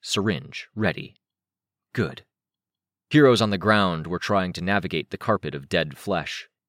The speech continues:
Here and there, the flesh poked upward,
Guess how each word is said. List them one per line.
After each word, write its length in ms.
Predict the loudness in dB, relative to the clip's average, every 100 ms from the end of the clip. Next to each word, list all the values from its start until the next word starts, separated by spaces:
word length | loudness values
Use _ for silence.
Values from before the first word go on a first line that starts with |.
| _ _ _ _
Here 200 | 4 6
and 140 | 6
there, 400 | 4 4 4 -2 -8
the 80 | -12
flesh 360 | 2 2 2 -6
poked 320 | -2 -2 -2 -2
upward, 420 | -2 -2 -12 -14